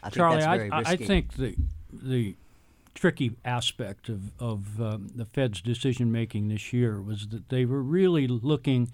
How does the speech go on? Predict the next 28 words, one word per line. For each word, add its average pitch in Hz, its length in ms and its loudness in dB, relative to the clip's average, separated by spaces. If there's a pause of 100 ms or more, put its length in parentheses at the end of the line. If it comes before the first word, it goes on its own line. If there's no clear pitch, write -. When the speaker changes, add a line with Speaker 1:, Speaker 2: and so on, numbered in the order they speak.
(520)
Speaker 2:
at 127 260 0
external 147 760 0
to 131 200 -2
the 113 100 0
United 113 520 0
States 110 600 -4
risks - 580 -8
Speaker 1:
Mm-hmm. 104 200 -8 (840)
Speaker 2:
and 127 600 4 (240)
worried 147 420 4
about 127 500 2 (200)
how 131 320 2
they 131 240 2
might, 127 420 4 (400)
uh, 113 240 -4 (260)
basically 123 600 0
come 117 300 2
home 113 300 2
and, 107 180 -4
and 113 280 -2
have 131 240 0
an 113 80 0
effect 117 460 -2
on, 107 300 0 (220)
uh, 110 160 -4
the 110 140 -4
domestic 113 520 -4
economy. 107 520 -8